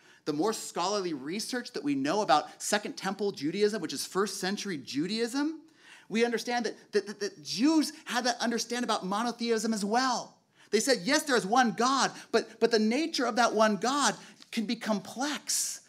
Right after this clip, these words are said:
There is a diverse picture of that. They, they didn't talk about words like Trinity and those sort of things, I understand, but they, when Jesus and the apostles spoke about Jesus as God, that Jesus would have the attributes of God and the title of God and the honor and worship of God,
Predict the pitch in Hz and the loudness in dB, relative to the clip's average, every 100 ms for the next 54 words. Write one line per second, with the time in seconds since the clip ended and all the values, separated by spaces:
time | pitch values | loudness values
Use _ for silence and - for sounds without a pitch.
0 | _ - 240 226 190 185 - 285 269 - | _ 4 6 6 4 2 2 0 0 -4
1 | 320 - - 170 123 120 113 - - - | -4 0 0 0 -2 -4 -2 -2 -2 -8
2 | - 320 370 330 - 254 269 247 156 202 | -2 4 4 4 2 2 6 4 6 4
3 | 233 240 233 - 233 240 254 233 214 233 | 4 2 0 -6 -6 -4 0 0 2 0
4 | 233 220 220 233 214 220 208 - 254 262 | -2 -4 -4 -4 -2 -2 -2 -4 -6 -4
5 | 196 135 - - - 196 202 190 - - | -4 -6 -16 -18 -8 -2 0 0 -4 -6
6 | 165 151 214 285 285 - 170 - - 277 | -4 -2 0 0 -2 -4 -4 -6 -8 -8
7 | 254 147 - 262 262 190 - 127 196 247 | -8 -10 -8 -8 -4 -4 -4 -4 -2 0
8 | 233 - 143 127 254 294 220 117 104 - | -2 -4 -8 -4 0 2 0 -4 -10 -18
9 | _ _ _ - - 196 208 240 214 202 | _ _ _ -20 0 2 4 0 0 -4
10 | 185 202 147 - - 240 269 196 139 - | -2 -2 -2 -6 -4 -2 -2 -4 -4 -6
11 | 113 131 113 120 160 180 - - 226 262 | -4 0 2 0 -2 -6 -10 -10 -6 -2
12 | 240 165 123 131 117 131 151 170 - - | -2 -2 -2 0 0 0 -2 -4 -6 -4
13 | 220 247 254 240 208 196 185 233 294 - | 4 6 6 4 2 0 0 0 0 0
14 | 226 - 151 127 117 120 107 107 143 | 0 2 0 2 0 -2 -2 -6 -8